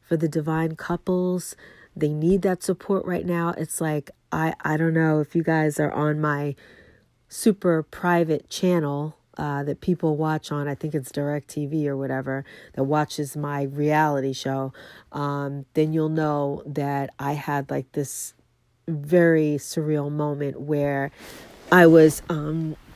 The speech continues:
looking for, you know, looking through a lot of the intuitives, uh, that, that, that are monitoring the, the divine, uh, p-, relationship scenario. And I was looking for, you know,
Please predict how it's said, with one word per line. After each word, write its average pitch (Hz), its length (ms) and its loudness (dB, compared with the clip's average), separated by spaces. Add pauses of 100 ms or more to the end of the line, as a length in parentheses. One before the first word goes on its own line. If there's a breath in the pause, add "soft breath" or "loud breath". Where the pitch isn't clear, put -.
(420)
looking 190 540 0
for, 165 760 0 (440 loud breath)
you 190 80 0
know, 165 100 6
looking 214 460 0
through 185 560 0
a 170 60 0
lot 165 280 0
of 165 140 2
the 160 200 2
intuitives, 160 960 -2
uh, 147 500 -6
that, 151 240 -4 (180)
that, 170 120 -4 (260)
that 165 140 2
are 156 300 -2 (300 loud breath)
monitoring 180 840 0
the, 151 140 -4 (260)
the 160 100 -2
divine, 156 640 -4 (100)
uh, 151 340 -6
p-, - 160 -20 (840)
relationship 165 1040 -2 (400 loud breath)
scenario. 165 880 0
And 151 100 -4
I 151 80 -4
was 156 200 -6
looking 165 340 -6
for, 156 340 -4
you 156 180 -6
know, 143 220 -4